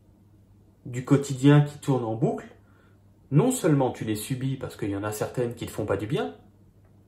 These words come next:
mais en plus, tu vas le vivre. C'est-à-dire qu'à force de laisser mouliner quelque chose dans une direction, tu vas te retrouver à vivre cette réalité.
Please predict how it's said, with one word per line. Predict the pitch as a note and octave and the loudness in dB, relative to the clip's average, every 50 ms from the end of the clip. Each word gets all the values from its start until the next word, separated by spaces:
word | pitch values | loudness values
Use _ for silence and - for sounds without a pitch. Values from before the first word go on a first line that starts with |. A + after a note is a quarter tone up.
| _ - - - | _ -20 -12 -8
mais | G#2 F2 | -6 -6
en | F2 F#2 | -6 -6
plus, | - F#3 G#3 G3 - - - - - - _ - - - - - | -6 -6 -6 -6 -6 -8 -10 -14 -16 -20 _ -20 -20 -20 -18 -8
tu | - - | -6 -2
vas | - A#2+ | 0 2
le | C#3 D3 | 2 2
vivre. | F#3+ F#3 - - - - - - - - - - - - | 2 0 -2 -4 -6 -14 -18 -20 -20 -20 -20 -20 -12 -4
C'est-à-dire | - A#2 A2+ B2 A#2+ B2 C#3+ C#3+ C#3+ - | -2 0 2 2 0 2 2 0 2 2
qu'à | B2+ G#2+ | -2 -4
force | - - - E3+ D#3+ - - - | -2 0 2 2 2 2 0 -2
de | B2 A#2+ | -2 2
laisser | B2 C#3+ E3 E3 - - - D#3+ C#3+ C#3+ - - _ _ _ - _ - | 4 4 4 4 2 -2 0 0 0 -2 -4 -12 _ _ _ -20 _ -4
mouliner | - C3 C#3+ D#3+ F#3+ G3+ G3 F#3+ F3+ F3+ F3 D#3 | 2 8 8 8 8 6 0 2 2 4 4 2
quelque | D3 - B2 - | 2 -2 -6 -4
chose | - - D3 C3+ A#2+ | 0 2 2 2 2
dans | A#2 A2+ A2 | 0 -2 -2
une | G#2+ A2 G#2+ G#2 | -2 -2 -4 -2
direction, | G#2 G#2+ G#2+ G#2 - - - F#3+ A#3 C#4 - - - - - - - - | -2 -4 -4 -4 -6 -8 -10 -10 -12 -12 -14 -18 -20 -20 -20 -20 -20 -16
tu | - - C#3 | -8 -4 0
vas | B2+ A#2+ | 0 0
te | A#2+ - | 0 0
retrouver | - B2 G#2+ - - B2 A#2+ C#3+ G#3 G#3+ | -2 -4 -2 -2 -4 -2 2 2 4 4
à | C#3 A2 | 4 2
vivre | G#2+ A#2 D#3 A#3+ C4 D#3 B2+ A#2 | 2 0 0 0 0 0 0 -4
cette | - B2+ A2+ - | -4 -6 -8 -6
réalité. | - A2+ G#2+ G2+ G2 F#2 - - - - | -4 -6 -4 -4 -6 -8 -10 -12 -16 -16